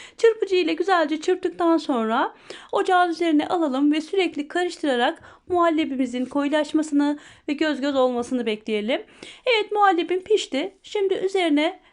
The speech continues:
ocaktan aldıktan sonra bir yemek kaşığı tereyağını ekleyelim ve tereyağımız tamamen eriyene kadar çırpalım.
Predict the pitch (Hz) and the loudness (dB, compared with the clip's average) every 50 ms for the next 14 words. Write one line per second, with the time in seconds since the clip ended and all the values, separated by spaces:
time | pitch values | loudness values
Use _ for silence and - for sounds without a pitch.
0 | _ - - 330 311 349 349 339 - 381 339 330 330 330 320 339 330 - 370 349 | _ -8 -6 -4 -2 -2 -2 -2 -2 0 2 2 4 4 2 0 -2 -2 0 0
1 | 349 320 - 302 262 262 294 285 359 370 330 320 311 277 285 277 277 - 262 247 | 0 0 0 -2 -2 -2 0 0 0 2 2 2 0 0 -2 -2 -2 -6 -6 -4
2 | - 254 254 - 339 359 339 320 294 262 254 247 254 254 262 - - 311 320 320 | -4 -6 -6 -2 -2 0 0 2 2 2 2 0 -2 -4 -4 -4 -4 -4 -6 -4
3 | - 294 269 240 233 226 269 339 - - - - - - - - - 381 381 - | -4 -2 0 0 0 0 -2 -2 -4 -10 -20 -20 -20 -20 -20 -10 -6 -6 -4 -2
4 | 403 403 381 359 330 311 302 294 320 320 - 381 381 359 339 302 285 269 277 277 | -2 -2 2 2 2 4 4 2 0 0 0 -2 0 2 2 2 2 0 -2 -2
5 | - - - 349 330 311 277 277 269 - 277 240 294 349 427 415 - - 320 269 | -4 -4 -2 0 0 0 -2 -4 -4 -4 -4 -2 -2 -2 -2 -4 -4 -4 -6 -4
6 | - - 226 214 220 269 392 - | -2 -2 -2 -2 -2 -4 -4 -6